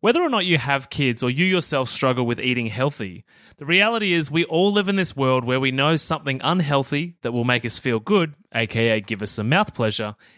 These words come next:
is usually within about five meters, or at least a short drive to some twenty-four hour convenience store. And you may have been in this process of putting said mouth pleasure in your face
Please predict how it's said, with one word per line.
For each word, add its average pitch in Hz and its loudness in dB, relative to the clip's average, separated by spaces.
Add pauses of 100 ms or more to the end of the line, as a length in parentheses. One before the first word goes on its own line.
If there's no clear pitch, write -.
(180)
is 180 0
usually 226 2
within 160 0
about 127 0
five 120 2
meters, 104 -4 (280)
or 147 4
at 165 0
least 190 0
a 175 -2
short 147 -2
drive 127 2
to 120 -6
some 117 0
twenty-four 120 0
hour 107 2
convenience 107 -6
store. 92 -6 (680)
And 160 0
you 196 2
may 220 2
have 196 0
been 180 -2
in 185 0
this 175 0
process 190 0
of 120 -6
putting 160 2
said 131 -2
mouth 127 0
pleasure 135 0
in 123 -2
your 107 -2
face 180 2